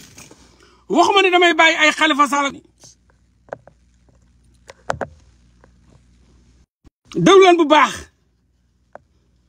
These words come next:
Fu ma ñëw la wifi bi dafa, dafay, day jàpp wifi bi quoi. Te man jàpp ma wifi.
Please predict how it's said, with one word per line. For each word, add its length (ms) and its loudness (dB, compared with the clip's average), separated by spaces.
Fu 60 -12
ma 120 -4
ñëw 220 -2
la 100 -8
wifi 240 -2
bi 100 -8
dafa, 240 -8
dafay, 340 -8
day 300 -6
jàpp 220 -6
wifi 280 0
bi 100 -10
quoi. 220 -12
Te 120 -8
man 200 -8
jàpp 180 -10
ma 160 -4
wifi. 300 -2